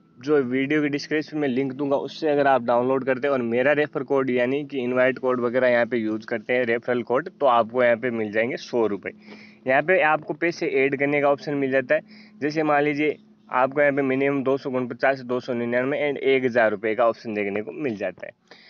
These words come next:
अब बात कर लेते हैं विड्रॉल की, तो मिनिमम आपको यहाँ पे केवाईसी वगैरह कंप्लीट करनी होगी, उसके बाद ही आप यहाँ पे विड्रॉल वगैरह कर सकते हैं। चलिए अब बात कर लेते हैं एप्लीकेशन सेटिंग्स की। इसके अंदर आपको यहाँ पे साउंड है, वाइब्रेशन है, म्यूजिक है, नोटिफिकेशन है, how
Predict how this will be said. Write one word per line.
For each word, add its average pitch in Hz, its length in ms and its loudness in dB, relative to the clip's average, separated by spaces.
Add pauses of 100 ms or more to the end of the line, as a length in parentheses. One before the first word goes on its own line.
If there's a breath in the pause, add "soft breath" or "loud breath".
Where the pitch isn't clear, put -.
(140)
अब 151 140 2
बात 160 200 2
कर 165 100 0
लेते 165 160 2
हैं 160 80 2
विड्रॉल 143 400 2
की, 147 120 -2
तो 147 100 2
मिनिमम 139 440 0
आपको 135 300 2
यहाँ 131 120 4
पे 127 100 0
केवाईसी 127 440 0
वगैरह 123 300 0
कंप्लीट 120 420 -2
करनी 131 240 0
होगी, 139 180 0
उसके 123 260 -4
बाद 110 260 2
ही 113 60 0
आप 104 220 0
यहाँ 101 160 0
पे 117 160 -6
विड्रॉल 104 360 -4
वगैरह 104 280 -2 (100)
कर 117 140 4
सकते - 360 -12
हैं। 98 80 -8 (540 loud breath)
चलिए 107 280 -4
अब 143 180 -2
बात 151 260 2
कर 165 100 0
लेते 160 200 2
हैं 143 60 2
एप्लीकेशन 143 420 0
सेटिंग्स 135 460 -4
की। 147 160 -6 (380 soft breath)
इसके 165 240 0
अंदर 170 200 4
आपको 151 280 2
यहाँ 151 140 6
पे 156 100 -2
साउंड 139 400 2
है, 143 100 6
वाइब्रेशन 135 640 2
है, 135 100 4
म्यूजिक 123 500 -2
है, 131 120 4
नोटिफिकेशन 123 720 -2
है, 120 260 0
how 110 140 0